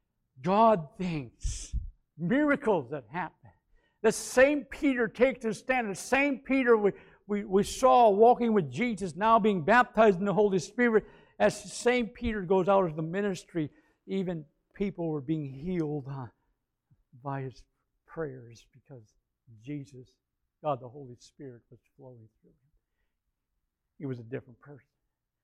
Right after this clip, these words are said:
The purpose of the Holy Spirit is just not, is not just to make us feel happy.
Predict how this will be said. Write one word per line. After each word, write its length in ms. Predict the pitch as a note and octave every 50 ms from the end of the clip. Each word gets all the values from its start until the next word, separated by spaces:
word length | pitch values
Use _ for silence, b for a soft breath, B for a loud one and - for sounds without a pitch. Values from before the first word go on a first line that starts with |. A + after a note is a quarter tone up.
| _ _ _ _ _ _ _ _
The 60 | -
purpose 420 | C3+ - - G3+ G3 - D3+ - F#3+
of 120 | E3+ D3
the 120 | D3 D3+ C#3
Holy 260 | C#3+ D#3+ E3 D3 C3
Spirit 440 | - - - - F#3 F3 E3+ D3+ b b b b b -
is 160 | D#3 C3+ -
just 340 | - _ F#3 F#3+ F#3+ - - _ _ _ _ _
not, 220 | C#3 E3 E3+ E3+ - _ _ _ _ _ _ -
is 160 | E3 D3+ B2+ A#2+
not 380 | D3 G3+ A#3 A#3+ G#3 C#3 -
just 300 | - C4 C#4+ - - - -
to 60 | F3+
make 300 | E3+ G3 A#3 A#3 A#3 E3
us 200 | D#3 D3 - -
feel 280 | - G3+ F#3 F3 D#3
happy. 560 | - - - G3 G#3 - _ D3 A#2+ G#2 G2